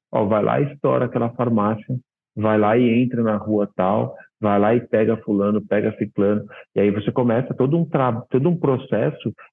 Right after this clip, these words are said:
de impunidade aonde esses, essas pessoas... Veja, o usuário ele precisa de tratamento. É, agora, o traficante ele precisa de cadeia, ele precisa ser preso. Se esse cara não for preso, não adianta. Por isso que a gente teve a, a gangue de ciclo,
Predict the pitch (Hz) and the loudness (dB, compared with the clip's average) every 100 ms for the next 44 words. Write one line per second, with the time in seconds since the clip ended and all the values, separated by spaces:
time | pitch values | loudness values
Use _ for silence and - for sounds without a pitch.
0 | - 120 147 147 160 143 120 104 107 151 | -2 0 2 0 0 0 2 2 2 2
1 | 131 104 - _ - 98 107 113 113 113 | -2 -6 -10 _ -4 0 0 0 -2 -4
2 | 131 - _ 113 - 127 - 123 - 127 | -10 -12 _ -8 -6 -8 -4 -6 -2 0
3 | 139 143 101 - _ _ _ 107 131 104 | 2 2 -2 -10 _ _ _ -2 0 0
4 | 80 - 110 113 110 101 104 147 147 - | -2 0 2 2 2 2 2 0 -2 -2
5 | 135 - 147 147 220 139 110 101 - - | -4 0 -2 2 2 4 2 -2 -12 -20
6 | _ 85 85 87 85 - - 98 104 92 | _ -6 -4 -4 -8 -12 -6 -2 0 0
7 | 117 113 117 - 98 90 104 - 123 - | 0 0 -2 -2 -2 0 0 0 0 2
8 | 202 151 104 92 - - - 92 143 - | 4 4 4 2 -2 -8 -6 -2 0 2
9 | 120 101 104 - - _ - - 101 156 | 2 2 -2 -10 -20 _ -16 -2 2 2
10 | 151 120 - 101 120 151 113 - - - | 2 0 0 2 4 2 0 -4 -12 -14
11 | - 95 98 139 156 147 135 - - _ | -4 0 2 2 2 2 0 -6 -12 _
12 | _ 110 107 156 156 151 131 113 104 - | _ -4 0 0 0 0 2 2 2 -2
13 | - - 101 95 113 123 113 107 - 131 | -10 -4 -2 0 2 4 2 0 -2 -2
14 | 113 117 110 95 90 | -2 0 2 2 -2